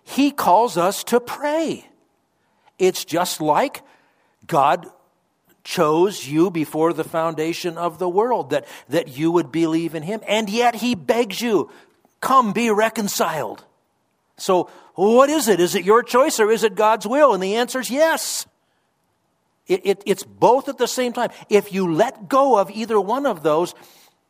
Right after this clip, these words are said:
you lose your balance. We rightly ask God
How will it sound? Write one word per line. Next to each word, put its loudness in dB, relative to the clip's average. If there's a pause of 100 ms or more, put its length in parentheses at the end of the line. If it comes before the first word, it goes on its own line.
you -6
lose -2 (200)
your -2 (380)
balance. -6 (1040)
We -2
rightly -2
ask -6
God 0